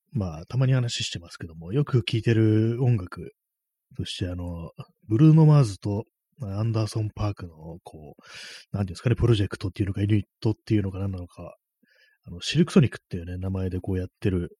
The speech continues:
そういう音源があるんですけど、それをなんかもうしょっちゅう聴いてますね。なんかこう、甘ったるいソウルみたいなね、なんかそういう感じの、ね、曲で、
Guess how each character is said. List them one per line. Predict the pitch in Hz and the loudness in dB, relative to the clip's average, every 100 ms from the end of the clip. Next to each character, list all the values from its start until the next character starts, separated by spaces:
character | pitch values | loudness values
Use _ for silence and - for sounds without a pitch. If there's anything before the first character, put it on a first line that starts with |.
| _ | _
そ | - 101 | -10 -4
う | 98 | 0
い | |
う | 95 | 2
音 | 107 107 | 2 2
源 | 104 85 | 0 -2
が | 78 - | -8 -6
あ | 123 | 0
る | 135 | 0
ん | 98 | 0
で | - | -6
す | |
け | - | -12
ど、 | 92 | -12
そ | - 160 | -2 2
れ | |
を | 165 | 6
な | 160 | 6
ん | |
か | 107 | 4
も | 95 | 0
う | |
し | - | -4
ょ | 120 | -4
っ | |
ち | - | -6
ゅ | |
う | 92 | -6
聴 | |
い | 98 | -6
て | 92 | -8
ま | 92 | -12
す | - | -14
ね。 | - - _ | -18 -20 _
な | 117 120 117 | -6 -2 -2
ん | |
か | 90 | -4
こ | - 85 82 | -14 -12 -12
う、 | - - - - - - - _ _ - | -14 -20 -20 -20 -20 -20 -20 _ _ -10
甘 | 104 113 | -6 -4
っ | - | -2
た | - | 2
る | 123 | 4
い | 120 | 4
ソ | - 120 | 4 2
ウ | |
ル | 92 | 2
み | 90 | -4
た | 90 | -10
い | |
な | 85 | -12
ね、 | 87 92 | -14 -12
な | 95 | -12
ん | |
か | 95 | -6
そ | 120 | 0
う | |
い | 110 | 0
う | |
感 | 110 110 | 2 0
じ | 104 | 0
の、 | 104 104 101 98 98 95 92 90 - _ _ _ _ _ - | 0 2 2 0 0 -2 -2 -6 -10 _ _ _ _ _ -18
ね、 | - | -10
曲 | - 98 104 | -8 -4 -4
で、 | 92 90 | -6 -8